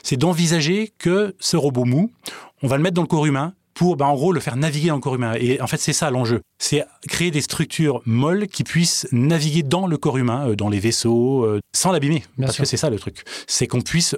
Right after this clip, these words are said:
Speaker 1: enfin ne pas, euh, insérer, euh, <laughs> dans un corps hu-, humain, euh, pour l'observer ou pour le soigner, un,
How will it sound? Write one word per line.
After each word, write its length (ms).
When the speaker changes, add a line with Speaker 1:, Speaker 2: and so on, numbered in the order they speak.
Speaker 1:
enfin 420
ne 140
pas, 720
euh, 60
insérer, 540
euh, 320
<laughs> 240
dans 220
un 100
corps 260
hu-, 180
humain, 440
euh, 320
pour 160
l'observer 500
ou 80
pour 140
le 80
soigner, 400
un, 180